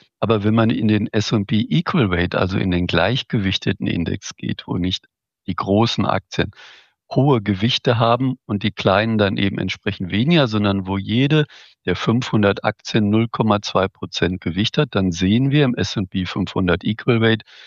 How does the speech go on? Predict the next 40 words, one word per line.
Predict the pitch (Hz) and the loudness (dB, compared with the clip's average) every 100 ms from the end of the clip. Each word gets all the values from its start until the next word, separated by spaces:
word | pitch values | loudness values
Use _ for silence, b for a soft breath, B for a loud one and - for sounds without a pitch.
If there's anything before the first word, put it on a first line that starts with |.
| B - | B 0
einen | 101 101 | 2 2
Anstieg | 101 120 - 131 | 2 2 0 0
von | - 98 | 0 0
plus | - 139 - | 2 0 0
vier | - 139 | 0 0
Komma | - 117 113 | 2 2 2
vierzehn | - 113 - 110 | 2 -2 0 -4
Prozent | - 110 - 151 156 | -2 -6 0 0 0
im | 95 | -2
vergangenen | 82 - - 78 76 76 | -2 -2 -2 -4 -2 -2
Monat. | 71 73 - - | -4 -4 -6 0
Und | 135 202 - _ _ - | 2 2 0 _ _ -6
er | - | -2
steht | - 95 98 | 0 2 2
auf | 87 - | 0 2
neuem | 98 98 - | 2 2 0
Allzeithoch. | 110 - - - - - _ _ - | -2 -2 -6 -6 -8 -10 _ _ -2
Heißt | - 120 - | 0 0 0
also | - 131 127 | 0 2 2
nichts | 127 - - | 2 -2 -2
anderes, | 120 127 139 147 147 | 0 2 2 2 0
als | - 117 - | -2 -2 -2
dass | - 101 | -4 -4
die | - 98 | -4 -4
großen | 92 104 127 - 156 | 0 0 0 0 -2
Aktien | 123 - - 131 | -2 -4 -2 0
schlechter | 120 - 107 - 104 | 0 0 0 0 0
gelaufen | 98 92 95 113 117 | 2 2 0 0 0
sind | 107 123 - | 0 -2 0
als | 110 - | -2 0
die | 104 - | -2 -2
Aktien | 98 - - 127 110 | -6 -6 -2 0 2
mit | 110 107 | 2 2
den | 107 | 0
niedrigen | 113 127 123 98 101 90 | 2 2 2 2 0 0
Gewichtungen | 87 90 - - - | -4 -6 -6 -8 -8
im | - | -6
Index. | - - - | -8 -8 -4
Oder | 101 104 | 2 2
anders, | 110 123 143 | 2 2 0